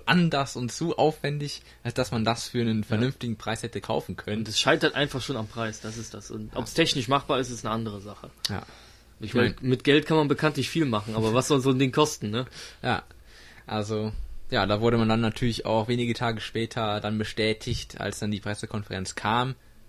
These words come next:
Speaker 1: dass das nur ein Fake war. Ja, das war so unser kleiner Rückblick auf die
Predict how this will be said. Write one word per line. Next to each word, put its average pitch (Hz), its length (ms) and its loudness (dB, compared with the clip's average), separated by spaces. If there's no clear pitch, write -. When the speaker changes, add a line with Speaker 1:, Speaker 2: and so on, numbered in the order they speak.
Speaker 1:
dass 98 280 -4
das 95 300 -4
nur 104 200 0
ein 92 160 -4
Fake - 320 -8
war. - 120 -12
Ja, 160 200 6
das 165 280 2
war 180 220 4
so 175 400 4
unser 160 420 6
kleiner 156 420 4
Rückblick 131 520 0
auf 127 260 0
die 120 460 -2